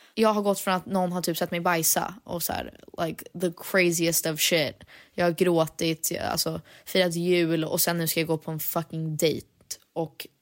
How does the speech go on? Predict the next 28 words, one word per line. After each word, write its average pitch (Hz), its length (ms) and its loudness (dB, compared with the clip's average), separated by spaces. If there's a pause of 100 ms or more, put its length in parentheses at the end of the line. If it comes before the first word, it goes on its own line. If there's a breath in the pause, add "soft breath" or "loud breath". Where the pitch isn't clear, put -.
small 156 440 0
talk - 400 -10
med 135 100 -14
någon. - 260 -14 (640 loud breath)
Alltså, - 680 -2 (100)
jag 170 360 2
var 160 320 -4 (140)
livrädd, 254 600 2
men 233 200 0
också 247 380 2
väldigt 196 220 0
taggad, 170 340 -4
för 180 80 -2
jag 165 80 0
var 165 80 -4
så 165 80 -6
här: 165 200 -6 (920)
"Jag 202 240 0
måste 190 180 -2
bara 185 100 -4
slänga 185 560 0
mig 180 120 -4
in 180 400 -8 (1200 soft breath)
i 214 100 2
den 196 160 2
här 180 240 -6
nya 277 380 4
världen 285 540 0